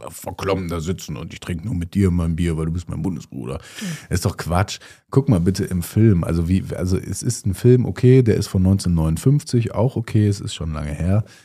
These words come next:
Speaker 1: Aber dennoch kann man doch genau sowas einfach mal als Beispiel nehmen und sagen, wenn wir so eine Veranstaltung haben, einfach mal ein bisschen offener sein.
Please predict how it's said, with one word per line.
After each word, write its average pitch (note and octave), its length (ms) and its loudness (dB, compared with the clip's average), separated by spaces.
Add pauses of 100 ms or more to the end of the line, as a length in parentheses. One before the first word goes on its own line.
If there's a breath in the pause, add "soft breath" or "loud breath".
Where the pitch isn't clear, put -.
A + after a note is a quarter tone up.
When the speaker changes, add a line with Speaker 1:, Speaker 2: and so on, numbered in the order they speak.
(180 loud breath)
Speaker 1:
Aber E2 160 0
dennoch G#2+ 300 6
kann A#2 160 4
man A#2 100 8
doch G2+ 160 4
genau G2 320 6
sowas G2+ 580 2
einfach D#2+ 520 -6
mal D#2+ 260 0
als - 280 -4
Beispiel - 440 -4
nehmen D#2+ 300 -2
und E2+ 160 -4
sagen, E2+ 400 -2 (680 loud breath)
wenn C#3 160 6
wir B2 120 6
so G#2 80 6
eine G#2+ 100 6
Veranstaltung F#2+ 580 -2
haben, G2+ 220 0
einfach C3 320 -4
mal A#2 80 2
ein G#2+ 80 2
bisschen - 220 -6
offener E3 360 -2
sein. - 300 -8